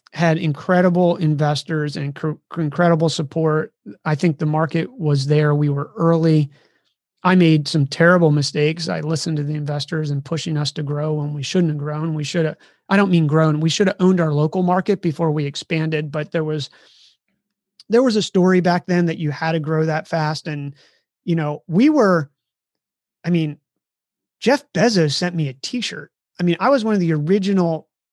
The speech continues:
Amazon associates, literally back when he started that program in nineteen ninety-six or ninety-seven.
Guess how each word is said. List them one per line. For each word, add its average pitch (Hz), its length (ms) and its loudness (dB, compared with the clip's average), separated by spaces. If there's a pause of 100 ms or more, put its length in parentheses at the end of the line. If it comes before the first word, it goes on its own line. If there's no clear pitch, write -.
Amazon 170 540 0
associates, 165 920 -4 (600)
literally 156 720 2 (800)
back 175 320 -2
when 170 160 2
he 156 80 2
started 196 380 2
that 160 180 0
program 156 440 0
in 143 140 0
nineteen 165 440 -2
ninety-six 156 800 -4
or 165 60 -2
ninety-seven. 156 760 0